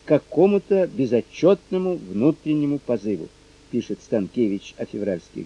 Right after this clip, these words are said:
днях. С каким лозунгом вышли солдаты? Кто вел их, когда они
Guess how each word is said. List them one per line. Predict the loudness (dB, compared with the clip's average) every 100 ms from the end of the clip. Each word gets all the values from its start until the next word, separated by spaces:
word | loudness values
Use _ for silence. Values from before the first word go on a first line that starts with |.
| -12
днях. | -18 -18 _ _ _ _ _ -20 -20 _ -14
С |
каким | 2 2 4 0 0
лозунгом | 0 6 6 6 2 2 0
вышли | 2 0 0 -4
солдаты? | -2 -2 -2 -4 -8 -20 -20 -20 -20 -20
Кто | 2 4
вел | 8 8 6 4
их, | -4 -16 _ -20 -2
когда | 0 6 6
они | 6 6 6 4